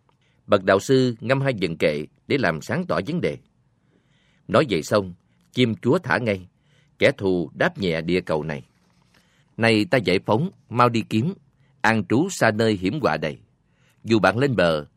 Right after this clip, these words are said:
hay dưới nước, ta nguyện phòng hộ kỹ từ rày. Như lương y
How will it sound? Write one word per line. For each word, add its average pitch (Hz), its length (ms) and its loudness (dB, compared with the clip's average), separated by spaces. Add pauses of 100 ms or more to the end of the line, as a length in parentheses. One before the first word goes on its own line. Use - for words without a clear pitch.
hay 110 260 2
dưới 101 200 0
nước, 160 200 4 (540)
ta 143 100 4
nguyện 95 340 0
phòng 90 240 -2
hộ 82 300 0
kỹ 92 260 -4
từ 78 140 -2
rày. 71 220 -8 (1120)
Như 120 320 4
lương 113 240 2
y 117 260 0